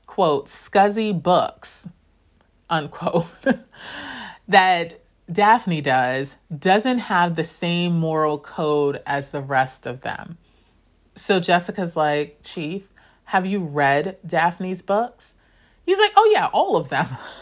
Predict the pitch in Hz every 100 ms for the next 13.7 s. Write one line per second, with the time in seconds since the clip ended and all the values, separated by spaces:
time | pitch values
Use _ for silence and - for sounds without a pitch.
0 | - - - - - - - - - _
1 | - - - - - - - - 359 240
2 | 233 311 339 _ _ _ _ _ _ _
3 | _ - - 233 160 131 143 _ - -
4 | _ - 165 202 185 143 139 139 135 135
5 | 165 175 170 170 175 165 170 170 170 175
6 | 170 160 170 170 170 170 180 185 170 170
7 | 180 175 180 170 165 - - 170 165 165
8 | 165 165 160 156 165 165 160 160 170 175
9 | - - - 165 156 156 151 160 160 156
10 | 156 165 _ - - - - - 190 185
11 | 196 196 247 _ - 208 247 277 285 -
12 | - - _ _ _ _ 175 170 214 185
13 | 170 170 165 151 135 127